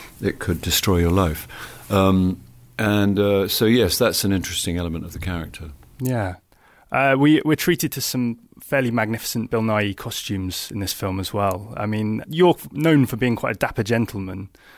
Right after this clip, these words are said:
Speaker 2: Are you, were you quite at home in that sort of Victorian cravat? And
Speaker 1: It's a little early for me, to tell you the gods.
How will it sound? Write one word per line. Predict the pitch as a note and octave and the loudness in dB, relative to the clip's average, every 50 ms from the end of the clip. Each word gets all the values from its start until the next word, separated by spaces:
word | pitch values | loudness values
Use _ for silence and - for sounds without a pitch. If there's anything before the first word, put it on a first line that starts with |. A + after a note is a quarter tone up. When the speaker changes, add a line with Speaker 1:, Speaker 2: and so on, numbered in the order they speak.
| - _ _ _ - | -20 _ _ _ -6
Speaker 2:
Are | C3+ | -2
you, | C3+ C#3 D3 D3+ - D3+ | 0 2 2 2 0 0
were | D3 D#3 | 0 0
you | D#3+ D3+ | 0 -2
quite | - - - D#3 C#3 | -2 -2 0 0 0
at | - | 0
home | - D#3 D#3+ D#3 D#3 | 2 2 4 4 4
in | D3+ | 4
that | D3+ D3+ C#3+ | 4 2 2
sort | - D#3 C#3 | 0 -2 -2
of | C3 | -2
Victorian | D#3+ - - - D3+ D3+ C#3+ C#3 C#3 | -4 -6 -4 -4 -2 0 2 2 0
cravat? | - - C#3+ B2 A#2+ C3 C3+ - - - - | 0 -2 -4 -2 0 -2 -2 -2 -6 -8 -4
And | C#3 B2+ A#2+ | -4 0 2
Speaker 1:
It's | G#3+ F3 - - - G#3 | 2 2 2 2 2 4
a | |
little | G3+ G#3 G#3+ G#3+ G#3 G3 F3+ D#3+ D3+ - | 4 4 6 6 6 6 6 6 6 6
early | C#3+ B2+ A#2+ A2+ G#2+ G2+ G2 | 6 6 6 6 6 4 4
for | F#2+ - - | 2 0 -2
me, | F2+ E2+ F2 E2+ E2+ F2+ G2 - - - - - - | 0 0 0 0 0 -2 -4 -6 -8 -8 -8 -6 -6
to | - - | -8 -6
tell | - - - G2 | -2 0 2 2
you | F#2+ F2+ | 4 2
the | F2 E2+ | 2 0
gods. | D2 F2+ E2+ E2+ E2 - - | 0 0 0 0 -2 -4 -8